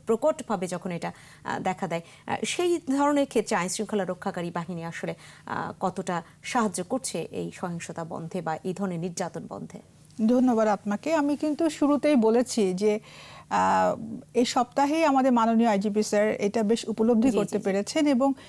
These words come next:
Speaker 2: সে কারণেই কিন্তু আমাদের একটা অফিসিয়াল পেজ, যে সাইবার, আহ, আমাদের support for women,
Speaker 1: হুম।
Speaker 2: একটা অফিসিয়াল পেজ করা হয়েছে, এবং সেখানে যদি, আহ, ভিকটিম তার তথ্য গোপন করে আমাদের কাছে সহায়তা চাইতে পারেন,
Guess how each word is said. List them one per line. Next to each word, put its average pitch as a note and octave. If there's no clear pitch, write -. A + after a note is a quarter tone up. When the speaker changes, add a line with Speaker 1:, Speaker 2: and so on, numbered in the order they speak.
Speaker 2:
সে D4
কারণেই D4+
কিন্তু C#4+
আমাদের B3
একটা B3+
অফিসিয়াল C#4
পেজ, F3+
যে G3+
সাইবার, A3
আহ, F#3+
আমাদের A3
support A#3+
for C4
women, G3+
Speaker 1:
হুম। G3+
Speaker 2:
একটা A3
অফিসিয়াল C4+
পেজ C4
করা F#3+
হয়েছে, G3
এবং A#3+
সেখানে D4+
যদি, D4
আহ, A3+
ভিকটিম C4
তার A3+
তথ্য B3+
গোপন A#3
করে A3
আমাদের A3
কাছে A#3
সহায়তা A3+
চাইতে G3+
পারেন, A3